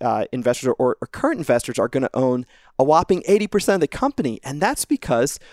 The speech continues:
several venture capital funds that participated in the early funding rounds of Rover are staying on board. And I think that's a pretty good sign. Uh, there are three, um,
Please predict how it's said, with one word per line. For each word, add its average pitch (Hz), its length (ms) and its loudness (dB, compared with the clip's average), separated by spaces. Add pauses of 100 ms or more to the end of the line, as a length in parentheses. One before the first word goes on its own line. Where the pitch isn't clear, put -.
(240)
several 160 520 2
venture 139 340 0
capital 135 640 -2 (440)
funds 135 400 0
that - 220 0
participated 143 840 -2
in 120 100 -4
the 127 140 -6 (120)
early 147 260 2
funding 165 460 -4
rounds 110 480 -4 (440)
of 120 220 0
Rover 139 400 2
are 214 120 0
staying 277 300 0
on 277 160 0
board. - 440 0 (120)
And 135 100 0
I 180 80 4
think 226 180 -4
that's 214 220 -2
a 185 80 4
pretty 196 440 -2
good 165 260 -4
sign. 131 380 -2
Uh, 110 80 -6 (140)
there 127 140 4
are 123 40 2
three, 156 540 -2 (420)
um, 117 380 0